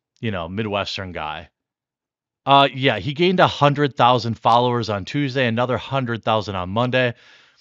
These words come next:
In the last thirty days, he's gained half, four hundred thousand followers since all this started. What does this tell you? This tells you that no one gives a crap about him blowing twelve grand or whatever on a, a trip that maybe wasn't above board for a business expense,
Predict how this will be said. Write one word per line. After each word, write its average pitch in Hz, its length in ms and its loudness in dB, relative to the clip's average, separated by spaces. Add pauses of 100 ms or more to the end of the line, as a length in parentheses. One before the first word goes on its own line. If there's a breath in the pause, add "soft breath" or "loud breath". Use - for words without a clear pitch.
(540 soft breath)
In 151 80 -4
the 143 80 0
last 143 320 2
thirty 143 240 -2
days, 120 320 -4
he's 117 160 -10
gained 110 220 -6
half, 123 440 -4
four 151 260 -2
hundred 123 360 0
thousand 110 340 2
followers 90 500 -4
since - 240 -8
all 101 120 0
this 90 160 -10
started. 87 340 -6 (440)
What 147 180 0
does 170 140 -2
this 180 160 -4
tell 107 260 -2
you? 143 240 -4 (360 soft breath)
This 143 120 -4
tells 214 260 -2
you 226 60 -4
that 190 100 -4
no 160 120 -4
one 156 80 -6
gives 139 260 -4
a 151 60 -4
crap 101 340 -2
about 104 280 -4
him 117 140 -2
blowing 113 320 -2
twelve 110 320 -4
grand 98 420 -6
or 87 80 -10
whatever 82 460 -10 (300 loud breath)
on 110 160 -4
a, 101 180 -6
a 107 80 -6
trip - 340 -6
that 110 120 -6
maybe 110 320 -4
wasn't 107 440 -6
above 101 480 -2
board 98 320 -2
for 101 120 -8
a 87 60 -8
business 95 380 -8
expense, 90 440 -14